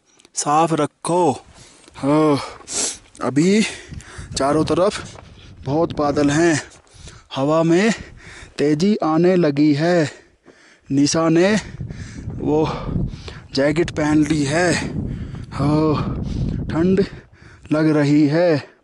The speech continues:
चलिए आपको हाइट दिखाते हैं इस स्थान की। दिखी? नहीं दिखी।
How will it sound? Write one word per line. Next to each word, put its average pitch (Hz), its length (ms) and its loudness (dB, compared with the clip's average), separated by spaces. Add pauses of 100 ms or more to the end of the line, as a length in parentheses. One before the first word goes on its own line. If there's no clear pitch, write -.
(540)
चलिए 156 440 2 (720)
आपको 190 460 0 (580)
हाइट 165 320 0
दिखाते 147 520 0
हैं 170 260 2 (120)
इस 175 240 -2
स्थान 147 460 0
की। 165 340 2 (4000)
दिखी? 208 400 2 (1000)
नहीं 269 240 2
दिखी। - 360 0